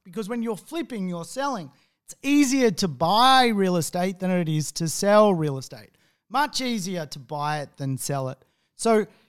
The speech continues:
if you are going to trade, your location, your market, and of course the behaviors your property has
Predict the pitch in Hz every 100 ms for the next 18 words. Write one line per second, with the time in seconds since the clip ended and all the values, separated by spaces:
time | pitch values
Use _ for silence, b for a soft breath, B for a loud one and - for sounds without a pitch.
0 | b _ 214 - 208 175 185 233 233 185
1 | 196 190 185 170 143 180 160 160 160 156
2 | b b _ 151 214 247 254 180 180 170
3 | - 196 233 220 269 294 262 151 147 139
4 | 147 190 208 247 254 - _ 156 151 -
5 | 151 151 - 139 143 240 277 254 190 190
6 | 208 202 190 175 247 277 240 226 -